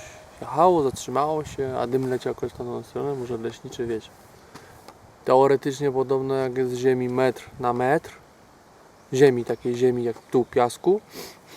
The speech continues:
to można używać kuchenki każdego typu, czy to takiej survivalowej, czy wielopaliwowej, czy spirytusiaka, czy gazówki, no, no,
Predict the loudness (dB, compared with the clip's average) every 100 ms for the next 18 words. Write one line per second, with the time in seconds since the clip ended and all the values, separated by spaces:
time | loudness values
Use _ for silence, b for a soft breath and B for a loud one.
0 | B B -20 -16 -4 2 4 4 2 0
1 | 2 2 2 0 -2 -4 -4 -4 -4 -4
2 | -2 0 0 -2 -6 -8 -10 -4 -4 -4
3 | -6 -8 -2 -2 -2 0 2 2 2 -2
4 | -4 0 2 2 0 0 2 0 -2 -4
5 | -8 -2 -2 -2 -4 -4 -4 -6 0 0
6 | 0 -4 -6 -6 -4 -4 -6